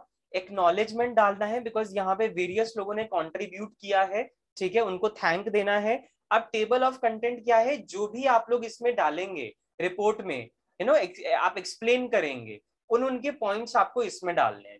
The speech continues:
ठीक है। आपने introduction लिखा, introduction डालिए content में,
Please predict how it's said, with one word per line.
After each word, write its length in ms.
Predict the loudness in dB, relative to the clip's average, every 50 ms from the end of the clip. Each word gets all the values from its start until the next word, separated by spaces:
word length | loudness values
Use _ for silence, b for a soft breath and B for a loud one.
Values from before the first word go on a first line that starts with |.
| _ -14
ठीक 140 | -6 -2 0
है। 60 | 2
आपने 360 | 4 4 4 2 0 -4 -4
introduction 580 | -4 -4 -4 -2 2 2 2 2 2 -2 -4 -2
लिखा, 300 | -2 -2 0 2 2 2
introduction 680 | 2 0 -4 -4 -4 -2 0 -2 -2 -2 -6 -6 -2
डालिए 300 | 0 0 0 0 -2 -4
content 440 | -4 -4 -6 -6 -6 -8 -8 -8 -10 -12
में, 180 | -12 -12 -12